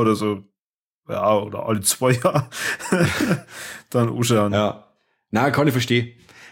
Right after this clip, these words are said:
Speaker 2: Ähm, weil also, sie spielt, die ersten zehn Minuten sind schon der Wahnsinn. Äh, inklusive des Kuchens. Und dann, wenn's dann weißt, „Oh, scheiße,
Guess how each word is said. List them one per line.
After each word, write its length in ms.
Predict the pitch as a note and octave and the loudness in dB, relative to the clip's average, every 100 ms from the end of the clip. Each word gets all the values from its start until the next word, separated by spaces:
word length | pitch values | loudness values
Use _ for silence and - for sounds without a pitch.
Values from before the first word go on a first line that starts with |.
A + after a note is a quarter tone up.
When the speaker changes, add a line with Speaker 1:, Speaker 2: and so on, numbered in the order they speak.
| - | -2
Speaker 2:
Ähm, 500 | A#2 A2+ A2+ A2+ G#2+ | 2 4 4 4 2
weil 160 | A2+ C#3 | 2 4
also, 180 | C3+ A#2+ | 4 2
sie 200 | - C3 | 0 0
spielt, 320 | - D#3+ E3 | 0 0 0
die 120 | C3+ | 2
ersten 420 | B2 B2 - C#3+ C3 | 2 0 0 -2 0
zehn 160 | D3+ | 2
Minuten 260 | D#3 D#3+ D3+ | 2 2 0
sind 160 | A#2 A2 | -2 -2
schon 80 | |
der 120 | A2 F#2+ | -2 -4
Wahnsinn. 440 | E2+ E2+ C#2+ - _ _ _ - - - _ _ - - | -6 -8 -12 -14 _ _ _ -20 -20 -20 _ _ -16 -4
Äh, 480 | G#2 G2 F#2+ F2+ C#3 | 2 4 4 4 2
inklusive 500 | C3 B2 C#3+ B2 B2 | 2 0 2 2 2
des 220 | A#2+ - | 0 0
Kuchens. 680 | - C#3 A#2 G2+ - - _ | -4 -4 -2 -4 -6 -10 _
Und 240 | B2 G#2+ | -4 0
dann, 240 | G#2+ C3+ C3 | 2 2 2
wenn's 180 | C3 B2 | 2 2
dann 160 | A#2+ G#2 | 0 2
weißt, 480 | A#2 C3+ A#2+ - - | 2 2 0 -6 -4
„Oh, 240 | B2 C#3 | -2 -2
scheiße, 720 | C#3+ - A2+ B2+ - B2+ B2+ | -2 0 0 0 2 4 4